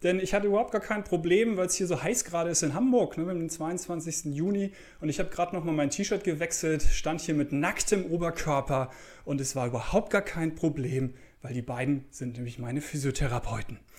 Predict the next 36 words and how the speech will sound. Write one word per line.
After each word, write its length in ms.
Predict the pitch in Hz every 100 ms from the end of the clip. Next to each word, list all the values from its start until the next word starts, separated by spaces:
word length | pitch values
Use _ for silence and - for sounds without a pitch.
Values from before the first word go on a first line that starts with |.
| - - - -
Und 160 | 147
ihr 100 | 170
kennt 220 | 185 220 254
das 180 | 247 233
ein 60 |
bisschen 360 | 208 - 240 226
von 240 | - 196
mir, 260 | 190 233 233
also 220 | 190 180
wer 100 | 190
zumindest 520 | - 180 190 202 -
den 300 | 180 175 170
Kanal 440 | 160 160 156 170 175
verfolgt 680 | 165 - 160 175 185 185
oder 160 | 160 151
mich 180 | 156 156
woanders 360 | 143 160 160
kennengelernt 540 | - 160 156 147 147 147
hat, 160 | 139
ich 120 | 147 -
hab 120 | 185
halt 160 | 170
Leistungsschwimmen 920 | 143 160 185 - 185 - - 190 190
gemacht, 340 | 180 165 165 -
Leistungssport. 760 | 143 165 - 160 - 151 147 147
Ich 100 | 147
war 100 | 139
mit 180 | 147
achtzehn 500 | 147 - - 156 147
Wrack, 380 | 143 160 190 - - - - - -
hab 160 | 147
einen 80 | 147
Bandscheibenvorfall 800 | 147 175 175 170 - 160 160 147
mit 120 | 147
achtzehn 360 | 143 - 151 139
gehabt, 400 | 139 135 -